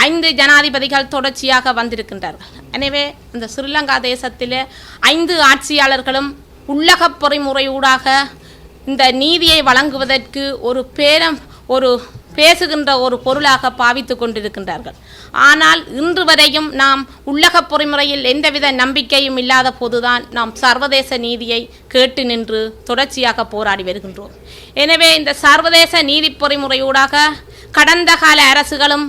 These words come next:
மறுத்து இன்று இந்த ஜே வி பி கட்சியான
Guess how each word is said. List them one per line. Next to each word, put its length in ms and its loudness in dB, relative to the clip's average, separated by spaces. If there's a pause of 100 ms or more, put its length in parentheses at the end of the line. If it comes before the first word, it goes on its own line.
மறுத்து 540 0 (440)
இன்று 460 0 (460)
இந்த 260 0 (1120)
ஜே 260 6
வி 120 2 (100)
பி 140 0 (1300)
கட்சியான 920 4